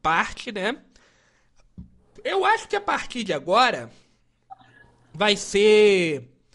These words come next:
vamos dizer aí, vai sair um monte de coisa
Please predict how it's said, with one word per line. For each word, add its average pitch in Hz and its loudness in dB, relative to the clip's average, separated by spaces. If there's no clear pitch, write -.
vamos 190 4
dizer 156 -4
aí, 151 -8
vai 202 -2
sair 220 0
um 233 -4
monte 226 -6
de 185 -12
coisa 113 -12